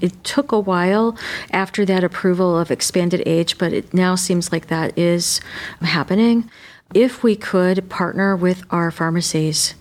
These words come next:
throughout the communities, many of them are offering H P V vaccine. It's so easy to get, just like it was easy to get the covid vaccine. If a patient's coverage permits them to do that, that may be a way for it to unleash access,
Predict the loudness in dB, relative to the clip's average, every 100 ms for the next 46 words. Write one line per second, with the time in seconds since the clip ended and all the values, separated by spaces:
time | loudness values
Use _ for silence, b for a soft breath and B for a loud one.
0 | _ 0 2 2 -2 -4 -2 0 2 2
1 | 2 -2 -6 B B B 0 2 4 4
2 | 4 2 2 0 0 0 0 0 0 -2
3 | -2 -2 0 0 0 -2 0 2 2 0
4 | -2 -4 -2 0 2 2 0 -2 -4 0
5 | -2 -2 -4 -2 -2 -2 -2 -2 -2 -2
6 | -2 -2 -4 -4 -4 -2 -2 -2 -4 -2
7 | 0 2 2 -2 B B B _ 0 0
8 | -2 0 0 -2 -4 -2 -2 0 0 0
9 | -2 0 0 -2 -2 -2 -2 -2 -2 0
10 | 0 0 -4 B B -2 -2 0 -2 0
11 | 0 2 0 0 -4 -4 -6 -8 -2 -2
12 | 0 0 0 -2 -4 -6 -4 -2 -2 -2
13 | -4